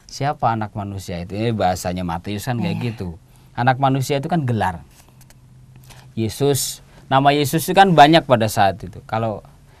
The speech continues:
Speaker 1: di konteks orang Jawa mungkin Selamat, <laughs> gitu.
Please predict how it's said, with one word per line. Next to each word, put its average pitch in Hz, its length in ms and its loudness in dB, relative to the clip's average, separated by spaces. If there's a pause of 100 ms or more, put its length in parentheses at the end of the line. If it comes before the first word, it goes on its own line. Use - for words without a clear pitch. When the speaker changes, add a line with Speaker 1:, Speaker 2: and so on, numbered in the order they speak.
(140)
Speaker 1:
di 113 140 -8
konteks 104 360 -6
orang 107 200 -2
Jawa 104 240 -2
mungkin 117 560 -6 (300)
Selamat, 90 1000 -10 (160)
<laughs> - 80 -16
gitu. - 320 -4